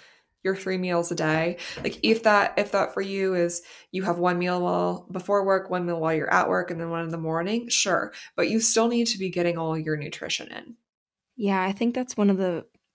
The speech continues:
Speaker 2: biggest problems for nurses, for night shift nurses, I think, is, like,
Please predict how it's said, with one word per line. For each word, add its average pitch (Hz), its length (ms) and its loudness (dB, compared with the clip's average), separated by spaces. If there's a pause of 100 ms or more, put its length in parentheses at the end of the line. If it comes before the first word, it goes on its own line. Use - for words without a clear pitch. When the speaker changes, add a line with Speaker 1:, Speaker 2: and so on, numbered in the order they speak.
(400)
Speaker 2:
biggest 196 360 -4
problems 202 520 -2
for 180 140 -6
nurses, 175 500 -2
for 196 120 4
night 185 220 4
shift - 200 -4
nurses, 185 360 -2
I 175 60 -6
think, 180 360 -4 (440)
is, 190 160 4
like, 175 200 2